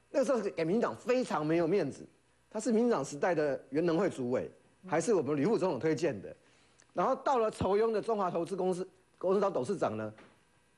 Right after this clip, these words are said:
光这一笔就八千万，还有其他的哦，不是就八千万。最后哈，胡锦标还没事，为什么？他跟中华电信啊后来和解，他负责要还这八千万，那中华电信就撤告了，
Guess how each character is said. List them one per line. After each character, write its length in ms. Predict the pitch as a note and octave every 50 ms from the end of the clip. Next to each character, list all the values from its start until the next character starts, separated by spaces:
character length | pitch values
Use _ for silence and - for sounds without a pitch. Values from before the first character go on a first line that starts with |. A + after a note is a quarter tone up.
| _ _ _
光 200 | - A3 A#3 B3
这 140 | B3 - B3+
一 100 | G#3 F#3
笔 120 | - C#3 G2+
就 100 | D#3+ D#3+
八 160 | - D3+ D#3
千 160 | - D#3 E3+
万， 80 | F3+ A2+
还 80 | -
有 80 | B3 G3
其 140 | C#3+ - C#3+
他 160 | - E3+ D#3+
的 100 | D#3+ D3
哦， 80 | C#3
不 80 | C3 D3+
是 80 | E3+ F#3+
就 80 | E3
八 120 | D3+ D#3 D#3
千 120 | D3+ D3+
万。 160 | D3+ D3 A2+ - - - _ _ _ _ _ _ _ _ _
最 200 | - - F4 C#4
后 160 | B3+ C#4+ B3+
哈， 240 | G3 D3+ C#3 A2 E2+ E2+ - _ _ _ _ _ _ -
胡 80 | _ G3
锦 160 | A#3 A#3 E3+
标 120 | - A3 A3
还 160 | G#3+ - G3
没 180 | F3 E3+ F3
事， 200 | F#3+ - B3+ F#3 - - -
为 100 | - A3+
什 100 | F3 D#3
么？ 140 | B2 F#2 D2 - - - _ _ _ _ - _ _ _ _
他 100 | - G3
跟 120 | G3+ G#3
中 140 | G3+ G#3+ G3
华 160 | F#3 E3 D#3+ D3+ - -
电 120 | - F#3 E3
信 260 | - F#3 E3 C#3 A#2+
啊 120 | G2+ E2 - - _
后 80 | - E3+
来 80 | D#3
和 180 | C#3+ C#3+ C3 C#3+
解， 240 | - - A#2 - - - _ _ _ _ _ _ _ _
他 120 | - - F3
负 200 | F3 D4 B3 E3+
责 140 | A#2+ C3
要 140 | C#3 D3+ D#3
还 280 | - - - B2 A#2 C3
这 100 | D#3 D3+
八 180 | - C#3+ C3+ C3+
千 180 | - D3+ B2+
万， 180 | B2+ B2+ G2+ E2+ - - _ _ _ _ _
那 100 | - E3
中 120 | E3 G3 F3+
华 80 | F3
电 120 | E3 E3+ E3
信 100 | E3 D3+
就 80 | D#3+
撤 200 | D3+ - F#3+ E3+
告 220 | C3 - E3 A#2 D#2+
了， 160 | - -